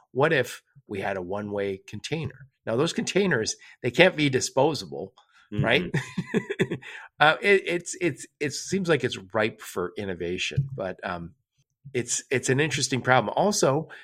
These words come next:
Speaker 1: you know, getting those containers back to the port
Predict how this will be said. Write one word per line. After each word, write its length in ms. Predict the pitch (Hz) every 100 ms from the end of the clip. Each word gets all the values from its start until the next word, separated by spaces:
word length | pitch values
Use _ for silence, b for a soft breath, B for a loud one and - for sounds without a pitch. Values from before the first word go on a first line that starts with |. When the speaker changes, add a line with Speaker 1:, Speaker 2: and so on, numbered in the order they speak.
| B _ _ -
Speaker 1:
you 80 | 123
know, 80 |
getting 260 | 110 139 175
those 180 | 160 131
containers 600 | 127 - 139 131 110 98
back 720 | 107 - 101 107 147 - - _ -
to 120 | 127
the 120 | 120
port 500 | 120 - 107 175 -